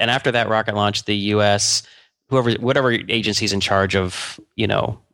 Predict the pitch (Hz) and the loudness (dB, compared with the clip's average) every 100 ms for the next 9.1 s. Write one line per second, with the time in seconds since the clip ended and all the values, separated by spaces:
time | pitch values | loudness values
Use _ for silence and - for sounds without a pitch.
0 | - 104 95 95 98 101 98 92 104 127 | -6 0 2 2 2 0 -2 0 0 2
1 | 160 117 107 - 127 120 107 - 117 - | 2 2 0 0 -2 -2 -2 -2 -2 -4
2 | - 135 110 - - - 110 - 98 95 | -4 -2 -2 -6 -10 -8 -4 0 0 0
3 | 95 92 92 95 92 92 87 - - - | -2 0 0 0 -2 -2 -2 -2 -4 -6
4 | - - - 95 - 98 - 50 - _ | -8 -12 -6 -4 -4 -4 -2 -4 -4 _
5 | - - - _ - 98 95 113 117 120 | -16 -14 -16 _ -4 -2 0 2 2 2
6 | 107 104 98 90 90 95 - 117 107 - | 2 0 0 0 0 0 0 2 0 -4
7 | - - 131 139 143 127 113 _ _ - | -12 -4 0 2 2 2 0 _ _ -6
8 | - 110 110 101 - 107 110 104 90 92 | -2 0 0 0 -2 0 2 2 0 -4
9 | - | -8